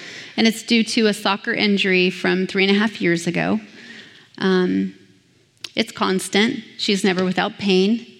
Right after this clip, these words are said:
Um, she, um, has had two surgeries, and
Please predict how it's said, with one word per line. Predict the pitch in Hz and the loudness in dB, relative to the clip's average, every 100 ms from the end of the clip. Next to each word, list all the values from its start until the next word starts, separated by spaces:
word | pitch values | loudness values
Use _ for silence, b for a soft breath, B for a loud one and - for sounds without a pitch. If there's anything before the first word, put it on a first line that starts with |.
| B B B B - | B B B B -6
Um, | 101 101 101 98 98 98 - _ _ _ - | -2 0 0 0 -2 -4 -14 _ _ _ -10
she, | - - - 202 196 190 202 B B - | -4 -2 2 4 6 6 4 B B -6
um, | 185 190 185 - 185 - - | 0 2 4 2 0 -4 -2
has | 226 | 0
had | 226 196 | 0 -2
two | - 311 | 0 0
surgeries, | - 226 185 190 277 - - - B B B B B B - - | 2 0 2 2 2 0 -14 -18 B B B B B B -20 -6
and | 202 202 185 185 185 190 196 | 2 4 6 4 2 -4 -8